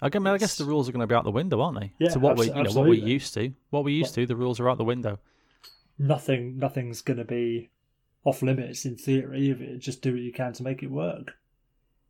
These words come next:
Speaker 1: And we might even have a case where we just have to go based on percentages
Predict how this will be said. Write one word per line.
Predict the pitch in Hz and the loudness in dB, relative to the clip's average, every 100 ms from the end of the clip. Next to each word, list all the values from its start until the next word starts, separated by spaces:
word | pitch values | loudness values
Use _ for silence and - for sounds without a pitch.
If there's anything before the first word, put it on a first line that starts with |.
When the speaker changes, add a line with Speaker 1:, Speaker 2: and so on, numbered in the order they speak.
| _ _ _ _ - | _ _ _ _ -2
Speaker 1:
And | 135 | 4
we | |
might | 156 | 6
even | 151 | 6
have | 143 | 4
a | 127 | 2
case | - 127 - | 4 4 4
where | |
we | 120 | 0
just | 117 123 | 0 -6
have | 123 | -4
to | |
go | 120 123 117 | 0 0 0
based | - 120 - | 2 2 2
on | 117 | -2
percentages | 117 151 131 117 101 - | -2 -2 -4 -4 -6 -10